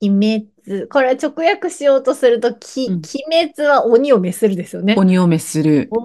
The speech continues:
Speaker 1: 鬼を滅する刃。
Speaker 2: 刃。
Speaker 1: 刃。
Speaker 2: 鬼は、まあ、カタカナで言っちゃいますか、デーモン、悪魔っていうところに行ってもいいんですかね。
Speaker 1: うんうんうん。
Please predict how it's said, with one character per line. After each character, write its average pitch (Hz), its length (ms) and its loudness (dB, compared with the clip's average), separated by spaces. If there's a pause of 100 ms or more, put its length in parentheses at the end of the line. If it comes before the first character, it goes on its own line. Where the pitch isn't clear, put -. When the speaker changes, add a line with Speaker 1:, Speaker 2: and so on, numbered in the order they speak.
(200)
Speaker 1:
鬼 302 140 -2
を 277 60 4
滅 208 220 4
す - 440 -6
る 190 580 0 (460)
刃。 185 460 -2 (640)
Speaker 2:
刃。 160 680 0
Speaker 1:
刃。 294 1160 0 (840)
Speaker 2:
鬼 294 320 6 (360)
は、 302 380 2
ま 208 160 -2
あ、 - 160 -8 (840)
カ 262 120 -6
タ 311 80 2
カ 311 120 2
ナ 269 100 6
で 220 80 0
言 220 80 0
っ - 20 -14
ち - 60 -2
ゃ 214 40 2
い 214 40 0
ま 208 100 -2
す - 80 -18
か、 165 180 -6
デ 214 360 2
ー - 20 -4
モ 170 180 -4
ン、 - 60 -10
悪 262 240 0
魔 180 120 -6
っ - 120 -20 (140)
て 160 100 -10
い 156 60 -10
う 156 60 -12
と 170 120 -14
こ 165 140 -6
ろ 160 100 -2
に 139 280 -4
行 - 220 -14
っ - 40 -18
て - 140 -6
も 165 120 -4
い 170 60 0
い 165 80 0
ん 151 40 -2
で 135 80 -2
す 131 100 -12
か 135 120 -6
ね。 165 120 0
Speaker 1:
う 185 40 2
ん 185 40 0
う - 20 -4
ん 196 40 -8
う - 40 -18
ん。 - 60 -20